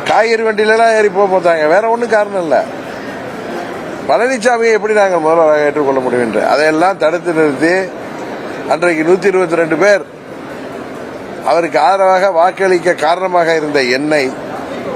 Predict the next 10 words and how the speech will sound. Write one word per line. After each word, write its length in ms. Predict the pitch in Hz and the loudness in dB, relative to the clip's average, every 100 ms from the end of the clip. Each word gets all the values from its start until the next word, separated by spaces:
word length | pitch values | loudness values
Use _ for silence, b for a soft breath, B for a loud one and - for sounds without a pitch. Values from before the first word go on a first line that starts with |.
| - - - - | -8 -10 -10 -4
அந்த 240 | 156 160 | -2 0
பதினெட்டு 520 | 143 165 180 151 160 | 0 0 0 0 0
உறுப்பி-, 260 | 151 170 160 | 2 2 0
சட்டமன்ற 460 | 151 156 202 190 | -2 -2 -2 0
உறுப்பினர்கள் 600 | 185 165 160 160 156 151 | 0 2 2 2 4 4
நீக்கிய 380 | 139 160 147 156 - | 4 0 0 -2 0
பழனிசாமி 580 | 135 190 202 196 170 151 | -2 0 0 0 0 -2
துரோகியா, 400 | 151 151 139 196 | 0 2 4 2
நாங்கள் 360 | 208 175 202 190 | 2 -2 0 -2
துரோகிகளா? 480 | 165 156 139 123 | 2 0 0 -2